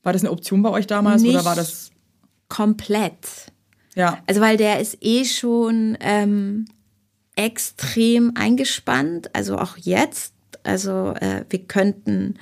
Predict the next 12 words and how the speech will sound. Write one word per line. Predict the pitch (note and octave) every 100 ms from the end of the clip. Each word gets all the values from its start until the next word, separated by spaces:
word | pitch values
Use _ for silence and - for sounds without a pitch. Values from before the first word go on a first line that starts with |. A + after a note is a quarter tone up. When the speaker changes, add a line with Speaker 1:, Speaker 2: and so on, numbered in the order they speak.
| - - _ _
Speaker 2:
ich | C4 -
könnte | C4 A#3
das, | G3+ A#3+ - -
was | G3 F#3+
ich | -
gerade | - G#3+ A#3+
mache, | A#3+ A3+ - G#3
nicht | A#3 -
machen, | G#3 G#3+ A#3 C#4+ C#4+ D#4 - - - - -
wenn | G3
er | - G3+ A3
nicht | A3+ A3 G#3+ G#3+ - - -